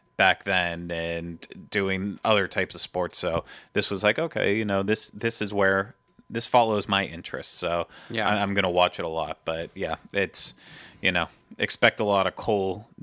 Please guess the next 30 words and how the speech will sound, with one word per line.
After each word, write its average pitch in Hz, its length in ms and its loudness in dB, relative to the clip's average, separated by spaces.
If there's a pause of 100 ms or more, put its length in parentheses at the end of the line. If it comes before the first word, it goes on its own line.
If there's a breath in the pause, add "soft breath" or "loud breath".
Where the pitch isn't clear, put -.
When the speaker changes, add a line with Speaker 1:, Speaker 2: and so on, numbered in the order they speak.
Speaker 1:
dudes, 107 580 2
tubular, 101 760 2
Speaker 2:
<laughs> 107 60 -6
Speaker 1:
you 143 520 4
know, 98 120 -2 (540 loud breath)
stuff - 340 2
that, 92 320 -2
stuff 139 220 4
Speaker 2:
Hey, 135 60 2
Speaker 1:
that 117 100 2
we 104 100 0
still 95 260 2
say. 151 120 -4
Speaker 2:
Devo 156 400 6
did 107 180 -2
the 107 80 -2
theme 110 280 -4
song, 95 300 -4
so - 120 -6
you 113 100 0
know 110 180 2
it's 95 140 -8
a 95 40 -12
big 87 180 -8
deal. 90 260 -12 (1300 loud breath)
Speaker 1:
Yeah, 113 140 8
well, 101 400 4
we 131 200 2
are 131 160 4
riders 139 680 0